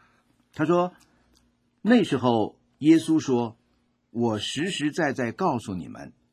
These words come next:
凡不从门进入羊圈，而从别处爬进去的，就是贼，是强盗。从门进去的才是羊的牧人，看门的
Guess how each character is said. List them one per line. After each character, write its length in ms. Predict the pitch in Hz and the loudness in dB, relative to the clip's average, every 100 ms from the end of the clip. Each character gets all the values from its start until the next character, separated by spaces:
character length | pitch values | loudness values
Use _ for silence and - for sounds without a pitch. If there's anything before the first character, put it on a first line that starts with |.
| _ _ _ | _ _ _
凡 460 | _ - 139 147 196 | _ 2 4 4 2
不 220 | 185 233 | -4 -6
从 280 | - 143 156 | -4 -4 -2
门 380 | 156 117 131 208 | 0 2 2 -2
进 240 | - 208 | -2 0
入 160 | 117 95 | 0 -2
羊 280 | 80 78 98 | -6 -10 -8
圈， 280 | 110 80 - _ _ - | -8 -8 -14 _ _ -4
而 160 | 131 | -2
从 260 | 156 143 151 | 0 -2 -4
别 280 | 123 117 180 | 0 2 2
处 260 | - 175 | 0 -2
爬 360 | 104 - - 117 | -2 -8 -4 -4
进 180 | 208 180 | 0 -2
去 180 | - 98 | -2 -8
的， 180 | 80 - _ _ _ | -10 -14 _ _ _
就 260 | - 254 123 | 0 2 2
是 160 | - | -2
贼， 480 | - - - 120 147 _ _ _ | -12 -12 -8 -6 -6 _ _ _
是 200 | - - | -10 -8
强 360 | 123 - 107 117 | -8 -10 -8 -4
盗。 220 | 180 - _ _ _ _ _ _ _ - | -4 -6 _ _ _ _ _ _ _ -8
从 240 | - 220 | -2 2
门 320 | 202 156 220 | 4 4 4
进 240 | 254 247 151 | 2 2 2
去 100 | 123 | -2
的 160 | 107 - _ | -4 -6 _
才 280 | - 98 | -8 -4
是 200 | 120 127 | -4 -4
羊 460 | 104 90 90 87 117 | -6 -6 -10 -6 -6
的 160 | 120 117 | -4 -4
牧 300 | 165 185 90 | -2 -2 -2
人， 320 | 69 85 110 _ _ _ _ _ _ | -6 -8 -8 _ _ _ _ _ _
看 300 | - - 160 | -8 2 2
门 260 | 160 120 131 | 4 0 2
的 280 | 135 110 | 0 0